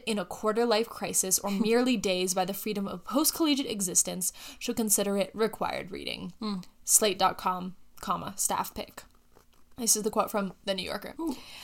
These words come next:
Speaker 1: "Meg Jay takes the specific complaints of twenty-something life and puts them to diagnostic use." That one's
Speaker 2: Mm-hmm.
Speaker 1: boring. That one's kind of boring.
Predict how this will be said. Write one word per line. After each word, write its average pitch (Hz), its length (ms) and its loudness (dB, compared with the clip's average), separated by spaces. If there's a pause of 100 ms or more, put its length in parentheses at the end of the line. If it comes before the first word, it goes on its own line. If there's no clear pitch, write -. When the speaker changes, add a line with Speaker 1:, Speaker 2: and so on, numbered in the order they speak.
(220)
Speaker 1:
"Meg 226 320 8
Jay 220 220 8
takes 214 300 0
the 196 160 -2
specific 214 460 4
complaints 233 480 0
of 214 100 -6
twenty-something 202 640 -2
life 180 280 0
and 202 160 -4
puts - 240 -6
them 196 220 -2
to 233 100 -4
diagnostic 180 720 0
use." - 240 -4
That 233 160 2
one's 214 220 2
Speaker 2:
Mm-hmm. 208 120 0
Speaker 1:
boring. 208 320 -2
That - 120 -10
one's - 120 -8
kind - 160 -2
of - 80 -10
boring. - 280 -12